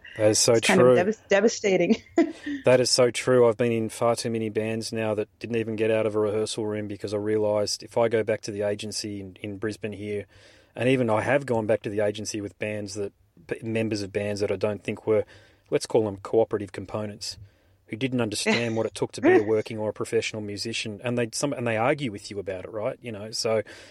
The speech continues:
Speaker 1: and you're like,
Speaker 2: Mm.
Speaker 1: "What can I say to you? If you don't understand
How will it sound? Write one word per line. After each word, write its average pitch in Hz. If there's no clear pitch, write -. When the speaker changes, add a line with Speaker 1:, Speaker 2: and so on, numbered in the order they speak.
Speaker 1:
and 123
you're 123
like, 117
Speaker 2:
Mm. 196
Speaker 1:
"What 165
can 180
I 175
say 151
to 156
you? 120
If 110
you 127
don't 151
understand 120